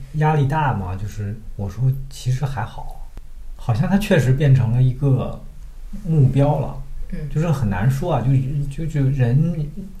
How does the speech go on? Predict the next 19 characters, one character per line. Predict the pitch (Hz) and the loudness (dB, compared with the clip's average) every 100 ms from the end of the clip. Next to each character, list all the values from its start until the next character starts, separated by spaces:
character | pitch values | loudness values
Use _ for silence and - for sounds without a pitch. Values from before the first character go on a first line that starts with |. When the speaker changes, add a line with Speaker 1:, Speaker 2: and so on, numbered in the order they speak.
| - | -8
Speaker 1:
压 | 165 175 190 | 2 4 4
力 | 143 | 2
对 | 143 139 | 2 2
一 | 110 113 | 2 2
个 | 151 | 2
人 | 113 127 | 2 2
来 | 147 | 2
讲， | 98 | 2
就 | 110 | 2
是 | 127 127 | 4 4
适 | - - 165 | 2 0 2
度 | 196 147 | 2 0
的 | 104 | 0
压 | 107 104 120 | -2 0 0
力， | 110 101 | 0 -2
其 | - 117 | -2 -4
实 | 110 120 | -2 -2
还 | - 92 104 | -2 -2 -4
是 | - 123 | -2 -4